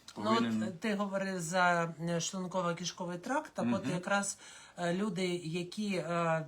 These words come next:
Speaker 1: ну, хворіють і потім немає бажання їсти, то ісландський мох, він, е, дає апетит, тобто він пробуджується у людини апетит, і вона от, е, активізуються всі процеси саме травлення, дякуючи ісландському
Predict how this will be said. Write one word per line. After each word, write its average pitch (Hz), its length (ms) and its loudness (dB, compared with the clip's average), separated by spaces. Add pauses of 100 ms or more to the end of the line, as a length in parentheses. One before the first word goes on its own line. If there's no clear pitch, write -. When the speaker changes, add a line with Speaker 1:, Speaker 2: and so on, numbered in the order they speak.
(140)
Speaker 1:
ну, 165 300 -4
хворіють 190 840 -2
і 190 280 -2
потім 226 340 0
немає 202 400 6
бажання 170 560 0
їсти, 226 580 -2 (340)
то 208 80 -2
ісландський 226 680 2
мох, 285 320 2
він, 226 160 2 (200)
е, 196 240 2
дає 196 500 0
апетит, 190 600 -2
тобто 196 240 0
він 190 300 0
пробуджується 175 720 -4
у 170 60 -2
людини 175 320 -2
апетит, 226 460 -4
і 247 40 0
вона 208 300 0 (340)
от, 190 180 -4
е, 185 200 0 (140)
активізуються 214 640 0
всі 240 220 -2
процеси 220 560 0
саме 214 320 2
травлення, 160 720 2 (260)
дякуючи 208 680 2 (400)
ісландському 165 960 -4